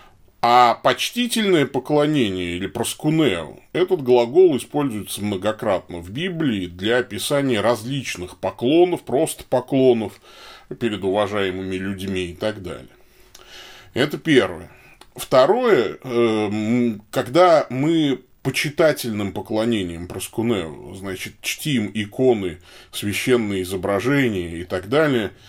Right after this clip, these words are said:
мы почитаем все равно не дерево, э, сено, солому, <laughs> значит, золото, камни и так далее, мы почитаем первообраз.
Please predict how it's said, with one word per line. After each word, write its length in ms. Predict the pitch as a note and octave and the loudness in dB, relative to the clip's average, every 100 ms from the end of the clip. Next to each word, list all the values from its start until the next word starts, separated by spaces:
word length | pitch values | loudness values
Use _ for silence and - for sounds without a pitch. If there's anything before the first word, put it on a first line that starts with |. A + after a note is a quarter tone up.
| - - - - - | -20 -20 -20 -14 -2
мы 280 | C3 F#3 | 4 4
почитаем 880 | F3+ - C#3 - - E3 E3 D#3 C3 - - - | 4 -4 -8 -10 0 2 2 0 -4 -8 -14 -12
все 240 | - C3+ | -2 2
равно 560 | B2 B2+ E3+ F#3 F3 C#3+ - - | 2 4 6 6 6 0 -12 -4
не 360 | C3+ D3 C#3 A2+ | -2 2 2 0
дерево, 640 | A2 C3+ A#2 G#2 F2 E2 - - - - - - | 2 2 2 0 -4 -8 -14 -20 -20 -20 -20 -12
э, 200 | - F#2 | -4 -2
сено, 320 | F#2+ A#2 F#2+ F2+ | 0 0 -2 -4
солому, 640 | - G2+ G2 F#2+ F2+ F#2 - - - - - | -2 0 0 -2 -2 -8 -10 -14 -16 -20 -12
<laughs> 320 | C#3+ - F3 | -8 -6 -4
значит, 540 | D#3+ A#2+ - G#2 - - - - A#2+ | 0 0 -2 -10 -10 -18 -20 -14 -8
золото, 720 | G#2 A2+ G#2 G2 F#2 F#2+ F2+ | -2 0 0 -2 -2 -2 -4
камни 580 | - G#2+ F#2 F#2 F2 E2+ | -2 -2 0 -4 -6 -8
и 40 | |
так 240 | E2 F#2+ A#2+ | -6 -4 0
далее, 480 | G3 G#3 F#3 E3 - - - - - | 0 4 4 4 -2 -20 -20 -20 -14
мы 280 | - A#2+ F3+ | -4 2 4
почитаем 680 | F3+ D#3 - B2+ D#3+ D3+ C#3+ | 2 -4 -4 -2 0 0 0
первообраз. 1040 | D3 C3+ B2+ B2 B2+ - - - - - | 0 2 4 6 4 2 -6 -8 -10 -12